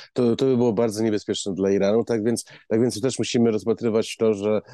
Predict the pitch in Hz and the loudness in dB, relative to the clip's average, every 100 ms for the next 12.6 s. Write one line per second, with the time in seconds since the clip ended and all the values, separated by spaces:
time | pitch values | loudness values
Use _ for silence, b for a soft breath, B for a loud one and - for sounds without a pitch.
0 | B 101 101 107 101 95 113 95 110 95 | B -4 0 2 2 2 0 0 0 0
1 | 113 113 113 107 101 104 - 104 98 95 | 2 2 2 0 0 -2 -6 -6 -4 -4
2 | 98 95 95 95 95 90 - 110 110 107 | -4 -4 -2 0 0 -4 -8 0 2 2
3 | 104 - 107 127 156 - 110 - - 104 | 0 -2 0 2 2 0 -4 -4 -6 -4
4 | - 117 139 117 107 104 98 107 139 B | 0 2 2 0 0 0 2 2 -2 B
5 | B B 117 120 117 101 117 120 127 120 | B B 0 2 2 0 0 2 2 2
6 | 101 98 90 82 80 76 - b b - | 0 -4 -6 -6 -10 -16 -18 b b -2
7 | 110 104 95 87 - - 107 104 101 101 | 0 2 2 0 -2 0 2 2 2 0
8 | 101 101 95 _ _ _ _ _ - 127 | 0 -2 -6 _ _ _ _ _ -4 -2
9 | 113 - - 107 120 - 113 110 113 113 | 0 -2 -4 -4 -4 -2 -2 0 -2 0
10 | 110 110 110 104 B B - 104 120 95 | 2 4 2 0 B B -4 -2 0 0
11 | 107 98 110 104 107 104 104 92 87 101 | 0 2 2 2 2 0 -4 -6 -2 2
12 | 104 98 90 80 101 | 2 0 -6 -2 0